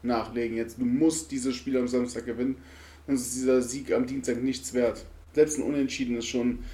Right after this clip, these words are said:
je nachdem, wie das Unentschieden läuft, wenn du drei null hinten liegst und dann noch drei drei spielst, kannst du sagen, okay.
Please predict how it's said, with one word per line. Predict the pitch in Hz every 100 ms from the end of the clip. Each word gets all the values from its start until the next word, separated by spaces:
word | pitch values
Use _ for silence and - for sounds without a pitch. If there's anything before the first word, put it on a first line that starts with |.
| - - -
je | 151 151
nachdem, | 151 147
wie | 131
das | 143 135
Unentschieden | 143 135 123 131 123 120
läuft, | 120 127 123
wenn | 123
du | 123
drei | 120 131
null | 135 135
hinten | 143 127
liegst | 151 -
und | 143
dann | 139
noch | 131
drei | 131 131
drei | 123 139
spielst, | 139 - 143 -
kannst | 151 131
du |
sagen, | 127 135 131
okay. | 113 117 147 151